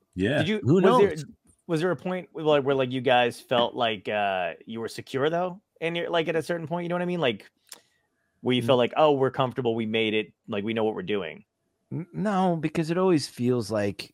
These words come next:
Speaker 3: you're, you're right at the edge of, like, some drop off point.
Speaker 2: Right.
Speaker 3: You know, like, like, and, and I think it, it, that, that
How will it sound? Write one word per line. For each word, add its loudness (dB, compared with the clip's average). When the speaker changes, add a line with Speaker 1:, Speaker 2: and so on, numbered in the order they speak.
Speaker 3:
you're, -2
you're -4
right 2
at 0
the -4
edge -2
of, -4
like, -4
some -6
drop 0
off -4
point. -8
Speaker 2:
Right. -2
Speaker 3:
You 2
know, 0
like, 2
like, 2
and, 4
and 4
I 6
think 4
it, -2
it, 4
that, 4
that 8